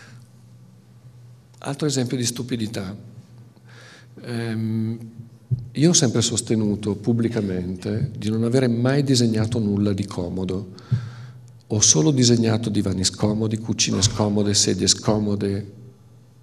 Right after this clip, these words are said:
caffettiere scomode,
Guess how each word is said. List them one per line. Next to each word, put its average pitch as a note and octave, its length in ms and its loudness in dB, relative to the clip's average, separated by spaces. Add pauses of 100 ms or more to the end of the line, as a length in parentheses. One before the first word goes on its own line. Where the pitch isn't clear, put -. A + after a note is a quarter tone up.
(2250)
caffettiere G2+ 600 2
scomode, G2+ 720 0